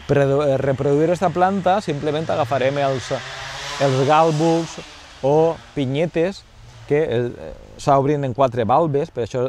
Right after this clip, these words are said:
es diu tetraclinis articulata, de tetra, eh, quatre,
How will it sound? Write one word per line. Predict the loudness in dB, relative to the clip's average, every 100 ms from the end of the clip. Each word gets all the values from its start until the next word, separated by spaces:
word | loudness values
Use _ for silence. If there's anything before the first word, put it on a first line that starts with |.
| -4 -4
es | -2
diu | -2 -2
tetraclinis | -2 -2 -2 -2 -2 -2 -2 -4
articulata, | -4 -4 -6 -4 0 0 -2 -6 -6
de | -6 -6
tetra, | -2 0 0 -2 -6 -8 -20 -20 -20 -20 -20 -20 -20 -20 -8
eh, | -2 -2 0 -2 -2 -6 -2
quatre, | 0 0 0 -2